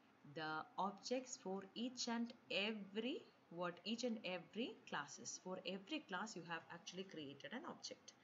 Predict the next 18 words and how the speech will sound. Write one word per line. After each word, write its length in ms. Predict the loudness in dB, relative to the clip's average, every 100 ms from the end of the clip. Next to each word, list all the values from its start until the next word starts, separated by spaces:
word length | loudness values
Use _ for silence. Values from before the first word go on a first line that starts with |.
| -20 -14 -2
but 180 | -2 -2 -16 -20 -18 0
the 100 | 2
way 300 | 4 4 4 0 -6
we 320 | -2 2 2 2
access 600 | -2 -2 -6 2 2 2 -2
the 80 | -2 -2
employee 560 | -4 -2 0 0 0 -2
here 320 | -2 -2 0 -2
is, 120 | -2
the 120 | -4 -2
way 200 | 0 2 0
we 200 | -4 -2
access 640 | -2 -2 -6 -2 -2 -2 -6
is 220 | -6 -6 -8
in 100 | -4
a 60 | -4
different 400 | -6 -6 -6 -6 -8
way. 120 | -12